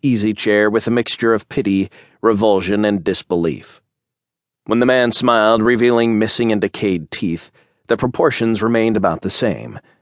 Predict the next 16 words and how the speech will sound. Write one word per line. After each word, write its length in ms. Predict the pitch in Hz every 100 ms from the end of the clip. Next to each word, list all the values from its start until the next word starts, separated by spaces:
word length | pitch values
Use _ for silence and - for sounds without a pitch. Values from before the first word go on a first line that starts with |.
| _ _ _
but 140 | 110
the 100 | 113
emotional 540 | 117 131 139 - 131 110
brew 340 | 98 127 120
roiling 520 | 104 107 120 113 107
in 100 | 104
his 180 | 98 85
gut 480 | 80 85 101 92 - -
spilled 380 | - 117 117
over 180 | 113 107
like 420 | 113 104 87 85
beer 300 | 87 113 98
from 160 | 98 101
a 60 | 98
shaken 420 | - 95 95 95
bottle. 500 | 92 107 78 73